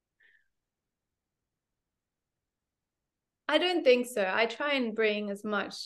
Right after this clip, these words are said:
integrity as I can to breakups. I, I care for people deeply, even if I don't wanna be with them anymore. So I can't say that I'm like, "Oh, that,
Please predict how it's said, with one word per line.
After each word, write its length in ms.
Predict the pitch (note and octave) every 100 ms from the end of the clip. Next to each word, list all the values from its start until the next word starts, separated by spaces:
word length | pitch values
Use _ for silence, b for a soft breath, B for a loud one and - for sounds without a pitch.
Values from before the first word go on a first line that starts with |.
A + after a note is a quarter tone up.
| -
integrity 720 | G#3 F#3 - F3+ F#3+ F#3 F3+
as 180 | F3+ F3+
I 120 | -
can 340 | F3+ - F3+ F3+
to 100 | F#3+
breakups. 680 | F3+ F3+ F#3 F#3 - - - _ _ _ _ -
I, 320 | C4 B3 C4+ -
I 140 | D#4+
care 360 | D#4 - D#4 D#4+
for 120 | - -
people 300 | B3+ A3 G#3
deeply, 500 | A3 B3 - G3 G3+
even 220 | G#3 G#3
if 160 | G#3
I 80 | G3
don't 180 | G3 F#3+
wanna 240 | G3 F#3 F3 _ _ _ _
be 160 | G#3 A#3+
with 220 | A3+ -
them 180 | F#3 F3+
anymore. 500 | F3+ F#3 F3 F3 F#3
So 340 | - - G3 G3
I 120 | G#3
can't 380 | G#3 B3+ B3+ B3
say 280 | - G#3+
that 160 | G3+ F#3
I'm 160 | F#3 F#3+
like, 160 | F#3
"Oh, 220 | G#3+ G3 F3+
that, 240 | F#3+ -